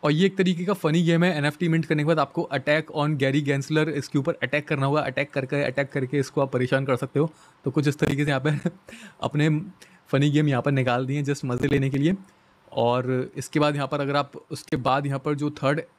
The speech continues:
ऐप को देखेंगे तो यहाँ पर, यहाँ पर भी आप अपने वॉलेट को कनेक्ट करके कोई गेम यहाँ पर प्ले कर सकते हैं। एक तरीके से टेस्ट नेट पर एक्टिविटी यहाँ पर हो रही है, ठीक है।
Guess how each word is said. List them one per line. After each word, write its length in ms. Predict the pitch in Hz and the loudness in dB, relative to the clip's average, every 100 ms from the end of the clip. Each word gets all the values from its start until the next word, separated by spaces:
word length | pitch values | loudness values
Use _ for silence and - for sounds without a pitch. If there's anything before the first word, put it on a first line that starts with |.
| _ - | _ -4
ऐप 200 | 131 - | -4 -2
को 120 | 156 | 0
देखेंगे 340 | 139 131 143 | 0 0 -2
तो 180 | 220 156 | -2 -2
यहाँ 200 | 135 120 | -2 -2
पर, 160 | 143 135 | -2 -2
यहाँ 340 | 131 117 131 156 | 0 0 -2 -4
पर 120 | 139 | -2
भी 140 | 156 | 0
आप 180 | 147 151 | 0 -2
अपने 180 | - 147 | -2 0
वॉलेट 300 | 127 131 127 | 0 0 -4
को 80 | 151 | -6
कनेक्ट 260 | 135 135 | -4 -2
करके 200 | 139 151 | -4 -4
कोई 180 | 160 156 120 | 0 0 2
गेम 200 | 135 143 | 0 2
यहाँ 120 | 147 131 | 2 0
पर 100 | 147 | -2
प्ले 220 | 131 131 | 0 0
कर 120 | 135 | -2
सकते 220 | - 143 | -4 -4
हैं। 80 | 143 | -4
एक 100 | 156 | 0
तरीके 300 | 156 143 151 | 0 2 2
से 180 | 175 196 - - - - _ - | 0 -2 -6 -20 -20 -20 _ -2
टेस्ट 200 | 156 180 | 0 2
नेट 180 | 165 | 0
पर 120 | - 180 | 0 -2
एक्टिविटी 380 | - 185 180 | 0 0 2
यहाँ 160 | 180 143 | 0 0
पर 100 | 143 | 0
हो 100 | 127 | 0
रही 140 | 120 | 0
है, 140 | 117 113 | -2 -2
ठीक 120 | 139 | -2
है। 300 | 196 220 - | -2 -4 -10